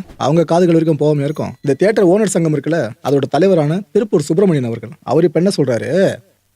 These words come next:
"ஏங்க, வியாழக்கிழமை படத்தை ரிலீஸ் பண்ணுவோம் அப்படின்னு பிளான் பண்ணிட்டு புதன்கிழமை வந்து தியேட்டர் கொடுங்க அப்படின்னு கேட்டா எப்படிங்க கிடைக்கும்?" அப்படின்னு அவர் கேட்டிருக்காரு.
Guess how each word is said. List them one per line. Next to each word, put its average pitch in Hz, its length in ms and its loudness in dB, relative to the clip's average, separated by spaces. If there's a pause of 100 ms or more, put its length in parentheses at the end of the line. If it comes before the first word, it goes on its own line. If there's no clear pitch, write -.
(420)
"ஏங்க, 165 260 0
வியாழக்கிழமை 190 680 2
படத்தை 185 380 0
ரிலீஸ் 170 280 0
பண்ணுவோம் 160 260 0
அப்படின்னு 160 260 0
பிளான் 156 200 2
பண்ணிட்டு 147 360 -2 (560)
புதன்கிழமை 214 460 4
வந்து 190 160 4
தியேட்டர் 190 300 0
கொடுங்க 147 280 0
அப்படின்னு 147 220 0
கேட்டா 127 160 -4 (220)
எப்படிங்க 190 260 4
கிடைக்கும்?" 156 440 2 (140)
அப்படின்னு 190 300 2
அவர் 226 100 2
கேட்டிருக்காரு. 185 460 -2